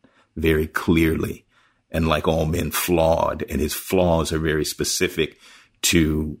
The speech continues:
a white supremacist, uh, character of the nation and of that time. It's just, I just, again, <laughs> I'm telling everybody to go <laughs> read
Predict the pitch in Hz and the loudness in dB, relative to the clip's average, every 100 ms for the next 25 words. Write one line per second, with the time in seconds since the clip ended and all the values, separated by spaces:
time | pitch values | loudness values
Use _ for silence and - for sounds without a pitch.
0 | - 78 - 85 78 80 82 - - 82 | -8 -8 -4 -2 2 2 0 0 0 -2
1 | - - 85 76 71 - - - - 73 | -4 -2 0 0 -2 -2 -4 -6 -4 -4
2 | - - 82 82 82 90 78 73 78 82 | -4 -4 0 0 2 2 2 0 0 2
3 | 80 - 76 76 76 69 73 - 80 82 | 2 0 0 0 -2 -2 -6 -4 -2 0
4 | 80 53 71 82 - - 117 87 - - | -2 -2 -6 -6 -8 -2 0 0 -2 -2
5 | 87 87 82 - 80 82 78 73 - - | 0 0 -2 -4 -2 0 0 -4 -6 -6
6 | - - - 110 101 - 101 - 92 90 | -4 -4 -4 -6 -6 -4 -2 0 2 0
7 | 90 - 98 104 - 117 110 - 123 101 | 0 0 0 0 0 2 2 2 -2 -2